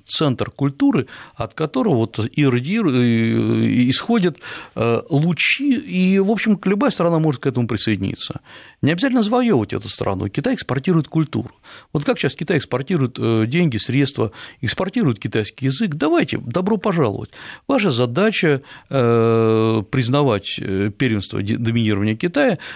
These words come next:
но при этом действительно Китай готов, э, вам помочь развиваться.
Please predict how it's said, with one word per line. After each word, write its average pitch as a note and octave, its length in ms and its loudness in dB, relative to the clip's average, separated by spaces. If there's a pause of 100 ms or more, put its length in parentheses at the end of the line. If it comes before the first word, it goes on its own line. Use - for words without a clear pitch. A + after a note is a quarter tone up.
(100)
но A2+ 120 0
при E3+ 120 2
этом A3 160 -2
действительно G3 400 2
Китай D3+ 320 -2
готов, D#3 540 -2
э, - 40 -14
вам A2+ 640 0
помочь C3+ 480 -2
развиваться. C#3 640 0